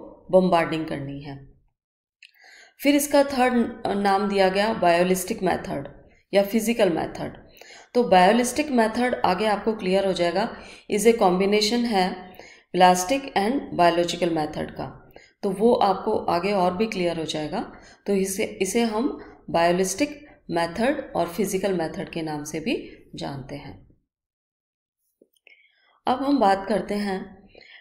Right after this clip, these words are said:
कि जो particle gun है, इसको following heading में cover करेंगे as usual।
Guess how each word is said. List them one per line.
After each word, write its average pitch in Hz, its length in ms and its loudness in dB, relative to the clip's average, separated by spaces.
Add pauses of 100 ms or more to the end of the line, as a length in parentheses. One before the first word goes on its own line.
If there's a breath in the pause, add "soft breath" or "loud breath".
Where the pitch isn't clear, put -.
(140 loud breath)
कि 247 380 -2
जो 226 140 4
particle 233 800 0
gun 208 220 2
है, 220 320 -4
इसको 220 260 -6
following 190 440 0
heading 185 360 -2
में 190 120 -2
cover 170 260 -4
करेंगे 170 540 -6 (320)
as 165 140 -2
usual। 170 420 -4